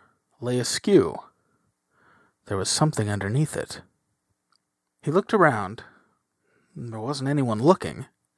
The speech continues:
He'd never come across a false bottom in a cupboard before.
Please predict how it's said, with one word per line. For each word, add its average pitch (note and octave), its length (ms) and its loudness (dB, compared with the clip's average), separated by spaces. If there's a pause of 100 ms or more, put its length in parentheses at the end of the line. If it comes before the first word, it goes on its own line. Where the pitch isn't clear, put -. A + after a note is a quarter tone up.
(200)
He'd B2+ 180 -8
never D#3 200 4
come E3 260 2
across C#3+ 360 4
a B2+ 60 4
false - 440 2
bottom C3+ 380 4
in G#2+ 100 -2
a F#2+ 60 -2
cupboard - 540 0
before. F#2+ 680 -4